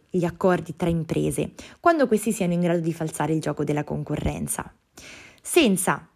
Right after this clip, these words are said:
che da questo punto di vista una valutazione positiva, ad esempio in termini di obiettivi di sostenibilità ambientale, possano scongiurare, evitare l'applicazione di questo divieto,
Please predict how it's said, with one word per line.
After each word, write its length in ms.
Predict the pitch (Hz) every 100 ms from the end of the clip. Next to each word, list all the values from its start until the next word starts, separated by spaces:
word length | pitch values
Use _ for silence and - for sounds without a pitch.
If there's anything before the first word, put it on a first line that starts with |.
| _ _
che 280 | - 160 -
da 100 | -
questo 280 | 160 175 196
punto 240 | 175 180 208
di 100 | 214
vista 480 | 160 - 190 196 - _
una 200 | 247 208
valutazione 640 | 180 208 214 226 - 285
positiva, 640 | 170 175 185 190 190 143 - _ _ _
ad 140 | - 147
esempio 320 | 143 175 156
in 100 | 147
termini 340 | 170 180 151
di 100 | 156
obiettivi 380 | 160 147 - 269
di 100 | 160
sostenibilità 680 | 151 151 - 165 151 160 175
ambientale, 640 | 180 196 254 220 165 180 - - - - -
possano 580 | 311 311 220 196 - -
scongiurare, 760 | - 240 214 208 254 - - - _ -
evitare 580 | 151 156 196 - - - _ -
l'applicazione 760 | 202 185 185 170 175 - 165
di 80 | 165
questo 300 | 151 151 -
divieto, 440 | 147 147 147 -